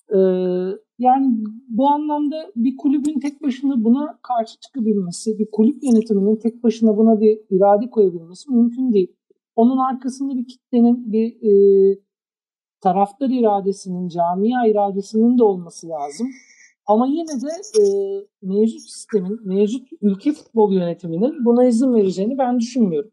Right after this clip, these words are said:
Hani bu Bursaspor örneğinde olduğu gibi bir hani şey olur, sadece bir ateş yanar ve söner. Ee, hani devamı gelmez gibi geliyor bana.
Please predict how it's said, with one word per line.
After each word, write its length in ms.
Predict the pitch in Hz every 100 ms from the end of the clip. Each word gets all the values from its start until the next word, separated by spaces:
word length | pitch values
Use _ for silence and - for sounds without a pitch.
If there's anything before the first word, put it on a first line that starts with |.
| _
Hani 200 | 196 190
bu 320 | 233 226 226 _ _ _
Bursaspor 720 | 220 262 240 226 - 208 180 185 -
örneğinde 520 | 196 190 190 196 190
olduğu 340 | 202 208 226
gibi 340 | 175 170 247 311 - 202
bir 180 | 233 233 -
hani 280 | 214 202 208 - _ 202 -
şey 160 | 254
olur, 220 | 175 151 -
sadece 420 | _ 277 196 180 220
bir 100 | 220
ateş 380 | 214 240 240
yanar 300 | 220 196 262
ve 100 | 226
söner. 440 | 226 226 180 190 _ _ _ _ _ _
Ee, 60 | 180 175 175 170 175 185
hani 180 | 180
devamı 440 | 180 180 190 214 226
gelmez 520 | 196 190 196 196 165
gibi 160 | 156 143
geliyor 320 | 131 131 117
bana. 200 | 123 -